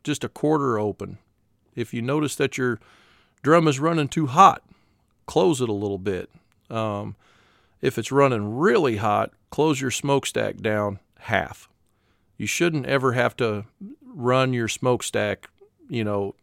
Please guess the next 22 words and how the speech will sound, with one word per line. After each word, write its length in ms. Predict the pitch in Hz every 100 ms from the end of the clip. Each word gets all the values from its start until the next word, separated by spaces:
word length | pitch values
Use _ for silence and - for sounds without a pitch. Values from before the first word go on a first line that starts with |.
| _ _ - -
closed 520 | 135 139 127 110 95
at 100 | 101
all, 460 | 110 104 92 - _ _
except 640 | 139 - - 147 120 - - _ _ _ _ -
if 280 | 117 110
you're, 400 | 117 117 113 110
uh, 300 | 104 101 104 104
running 440 | - 110 117 113
over, 380 | 110 110 107 104 -
if 180 | 107 107
you're 160 | 101
overshooting 640 | 117 117 104 - 120 107 104
temp, 340 | - 110 98 _
then 180 | 113 107
you 100 | 101
might 260 | 104 95
damper 380 | 98 98 92 101
it 100 | 95
down 300 | 87 101 101
a 60 | 95
little 240 | 98 92
bit. 260 | 92 98